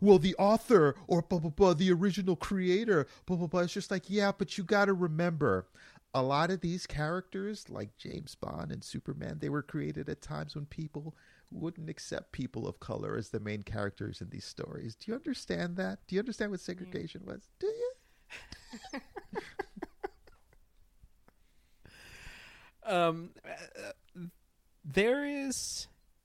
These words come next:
Speaker 2: there's a spe-, a specific tone to these people that, that I just find humorous because they just get so bent out of shape. Especially, you know, you brought up James Bond,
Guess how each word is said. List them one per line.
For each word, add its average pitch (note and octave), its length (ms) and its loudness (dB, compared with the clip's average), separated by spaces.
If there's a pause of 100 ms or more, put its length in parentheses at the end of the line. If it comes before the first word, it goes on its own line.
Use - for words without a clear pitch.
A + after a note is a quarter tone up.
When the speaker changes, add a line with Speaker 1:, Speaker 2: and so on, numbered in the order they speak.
(440)
Speaker 2:
there's C#4+ 240 0
a C4 80 2
spe-, - 600 -2 (140)
a D#3 180 6
specific - 640 -2 (320)
tone C#3+ 640 0
to A#2+ 140 -4
these G#2 260 -4
people A2 360 -6
that, G#2 300 -2 (320)
that G#2+ 320 -2
I A2+ 140 2
just B2 300 -4
find A#2+ 320 -2
humorous G#2+ 500 -4
because A#2 320 -2
they D3 100 2
just D#3 220 -4
get - 160 -4
so - 260 -2
bent B2 260 0
out A#2 160 2
of - 60 -6
shape. - 400 -6 (500)
Especially, F4+ 440 4 (140)
you C#4+ 80 0
know, B3 100 6
you A3+ 160 4
brought E4 220 4
up F3+ 80 2
James D#3+ 360 2
Bond, C3 400 2